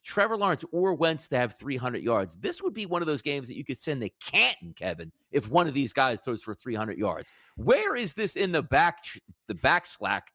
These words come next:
chat, should I say, where I say, "Boy, I'm looking forward to this game because Trevor Lawrence is going to break out against the Colts defense." Or,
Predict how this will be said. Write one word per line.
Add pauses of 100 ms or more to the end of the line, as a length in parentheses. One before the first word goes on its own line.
(120)
chat,
should
I
say,
where
I
say, (240)
"Boy,
I'm
looking
forward
to
this
game
because (220)
Trevor
Lawrence
is
going
to
break
out
against
the
Colts
defense."
Or,